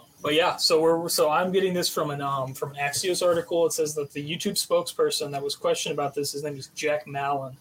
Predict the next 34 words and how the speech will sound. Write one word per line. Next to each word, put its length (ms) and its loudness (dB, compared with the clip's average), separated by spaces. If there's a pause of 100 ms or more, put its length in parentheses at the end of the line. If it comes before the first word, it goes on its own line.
(120)
He 120 -8
said, 240 2
"Whether 300 6
or 20 2
not 220 2
the 80 -6
video 300 -2
was 180 0
generated 640 2
using 260 -4
artificial 540 0
intelligence 580 0
does 220 -2
not 180 2
impact 400 -2
our 100 2
legal 360 0
responsibility 920 -2
to 120 -10
provide 340 2
a 80 0
pathway 560 0
for 180 0
rights 360 2
holders 460 0
to 120 -4
remove 420 -2
content 520 -2
that 120 -4
allegedly 520 0
infringes 560 -4
their 100 -6
copyright 720 -4
expression." 540 -6